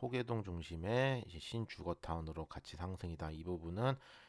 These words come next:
향후 가치를 통한 어필을 할 수 있는 부분이다라고 이야기를 할 수 있을 것 같고요. 평촌 생활권을 이야기하는데 평촌하고는 거리가 좀 있다라는 부분,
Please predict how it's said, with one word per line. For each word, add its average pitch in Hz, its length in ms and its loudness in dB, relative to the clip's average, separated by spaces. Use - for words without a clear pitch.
향후 131 300 2
가치를 98 460 0
통한 87 400 -2
어필을 - 420 -6
할 98 100 -2
수 - 140 -8
있는 76 240 -4
부분이다라고 76 760 -6
이야기를 80 340 -6
할 92 80 -6
수 - 120 -10
있을 - 140 -12
것 82 120 -8
같고요. 73 400 -8
평촌 165 440 0
생활권을 139 540 0
이야기하는데 87 920 -2
평촌하고는 107 1200 -4
거리가 80 480 -6
좀 101 260 -6
있다라는 85 680 -6
부분, 80 340 -10